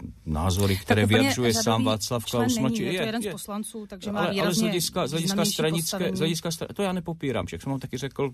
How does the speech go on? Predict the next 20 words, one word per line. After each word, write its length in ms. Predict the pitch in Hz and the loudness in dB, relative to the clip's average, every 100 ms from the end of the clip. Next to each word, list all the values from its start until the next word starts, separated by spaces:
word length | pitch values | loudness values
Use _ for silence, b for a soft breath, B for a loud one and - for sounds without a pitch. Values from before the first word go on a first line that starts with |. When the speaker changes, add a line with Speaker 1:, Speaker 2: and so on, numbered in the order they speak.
| 78 | -4
Speaker 1:
jak 200 | 117 - | -6 -6
to 140 | 73 | -2
je 220 | 73 135 | 0 0
a 80 | 120 | -2
proč 260 | - - - | -6 -8 -8
to 80 | |
tak 200 | 156 156 | -4 -2
je, 120 | 170 - | 0 2
ale 140 | 135 | 2
z 20 | |
hlediska 400 | 131 147 151 - | 2 -2 -4 -4
stranické 440 | 147 135 139 - 135 | -4 -2 -2 -2 -4
struktury, 560 | - 127 - 143 143 139 B B B | -2 -4 -4 -2 -2 -2 B B B
eh, 120 | 92 | 2
je 140 | 95 117 | 4 2
to 120 | 135 | 0
tak, 160 | 123 123 | -4 -4
jak 140 | 123 | -4
říkám 400 | 143 131 123 101 | -4 -2 0 2
já. 320 | 82 80 101 | 2 2 2